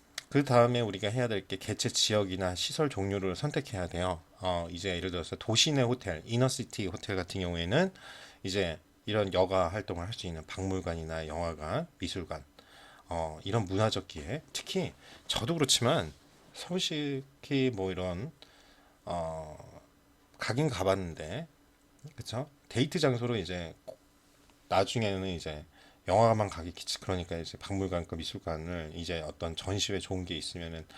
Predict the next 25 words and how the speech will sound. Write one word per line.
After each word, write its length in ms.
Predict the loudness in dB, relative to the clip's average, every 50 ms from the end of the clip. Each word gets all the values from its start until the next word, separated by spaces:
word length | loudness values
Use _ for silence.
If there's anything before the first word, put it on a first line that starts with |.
| -6 -4 -4 -4 -4 -8 -14 _ _
좀, 500 | -6 -4 -4 -4 -4 -4 -4 -4 -6 -6 -10 _ _ _ _ -20 -18 -10
좀 160 | -8 -8 -6 -4
특이하게 480 | -6 -2 2 4 6 6 4 2 0
하려고 420 | -2 -2 0 0 -2 -4 -4 -8 -8
이제 360 | -6 -6 -6 -6 -6 -8 -10 -12 -6
이용을 300 | -2 0 0 0 0 -2 -4
해본 200 | -2 -2 -2 -2
적은 220 | -2 -4 -6 -6
있어요. 520 | -6 -6 -8 -8 -8 -10 -10 -12 -12 -14 -16 _ -6
근데 280 | -4 0 0 0 0 -2 -6 -12 -18 -18 -20 -20 -20 -20 -20 -20 -20 -20 _ _ -10
해외에 480 | 0 4 6 6 8 8 8 6 6
나가면요, 640 | 4 4 2 0 0 -2 -2 -4 -4 -4 -4 -6 -6 -10 -16 _ _ _ -20 -20
그, 360 | -20 -20 -18 -16 -18 -18 -18 -20 _ _ _ _ _
가게 220 | -6 0 2 2 2
되더라고요. 520 | 2 0 -4 -4 -4 -4 -6 -6 -8 -10 -12 -14 -4
대형 320 | 2 2 2 2 4 2
박물관. 560 | 0 0 -2 -4 -8 -12 -10 -10 -12 -12 -12 -16 -20 -20 _ -20 -20 -20 -20 -20 -20 -20 -20 _ _
그쵸? 320 | -6 -4 -4 -4 -4 -6 -8 -10 -8
비용도 420 | -4 0 0 2 0 0 -2 -4
저렴하면서 840 | -4 -2 -2 -2 0 0 -2 -4 -4 -4 -4 -6 -6 -4 -4 -4 -4 -4
학생이면은 800 | -6 -4 0 2 2 2 2 2 2 2 0 -2 -2 -4 -4
이제 380 | -6 -6 -8 -6 -6 -6 -6 -6 -8
요즘 300 | -6 -6 -6 -6 -6 -6
스튜던트 500 | -6 -4 2 2 2 2 2 -2 -2 -2
아이디, 480 | -2 -2 -4 -6 -6 -6 -6 -8 -8